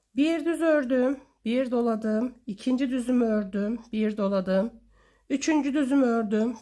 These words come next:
bir doladım, dördüncü düzümü ördüm, bir doladım ve beşinci düzümü ördüm arkadaşlar. Beş düzden sonra arttırma yapmıyoruz. Dört arttırma, beş tane düz. Tekrar kesimime geldim.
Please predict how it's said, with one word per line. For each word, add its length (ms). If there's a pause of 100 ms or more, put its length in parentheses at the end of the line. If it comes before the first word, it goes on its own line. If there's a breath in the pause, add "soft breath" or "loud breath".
bir 200
doladım, 540 (680 soft breath)
dördüncü 500
düzümü 320
ördüm, 460 (120)
bir 220
doladım 580
ve 140
beşinci 460
düzümü 320
ördüm 320
arkadaşlar. 680 (540 soft breath)
Beş 280
düzden 340
sonra 480
arttırma 480
yapmıyoruz. 800 (800 loud breath)
Dört 260
arttırma, 680 (120)
beş 220
tane 320
düz. 240 (1700 soft breath)
Tekrar 440
kesimime 480
geldim. 600